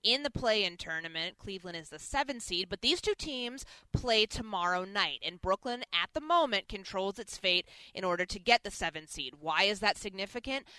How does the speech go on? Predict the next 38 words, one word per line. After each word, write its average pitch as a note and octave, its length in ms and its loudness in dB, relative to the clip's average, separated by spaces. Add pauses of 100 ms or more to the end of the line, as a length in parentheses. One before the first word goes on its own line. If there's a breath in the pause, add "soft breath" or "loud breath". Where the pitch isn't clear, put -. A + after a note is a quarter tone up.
(140)
That's E3 220 -2
a A3 60 -4
home C#4 460 4
game D#3+ 300 -4
at D3 200 0
the G3 80 -6
play, E3 300 0 (360)
in G3+ 140 -2
the G3+ 80 -4
play-in E3 380 -2
tournament. G3+ 500 -4
Why E3 220 4
is A#3+ 120 4
that A#3+ 240 4
also B3+ 300 6
significant? D#4+ 720 0 (320 loud breath)
Kyrie G3+ 420 4
Irving A3 280 0
can A#3+ 240 -6
play B3 680 2
in B3+ 300 -2
Brooklyn G3+ 680 2 (300 loud breath)
in A3 320 2 (200)
that F3+ 260 6 (140)
tournament, C#4+ 440 0
in A3 100 2
the B3+ 80 0
play-in D#4+ 340 4
tournament, F3 420 -6
which, A3 240 2 (240 loud breath)
you - 60 -8
know, G#3+ 280 4
is A3+ 120 0
something C#4 420 4
three, C#4+ 340 2
four B3+ 240 8
weeks B3+ 300 0
ago F#3 400 2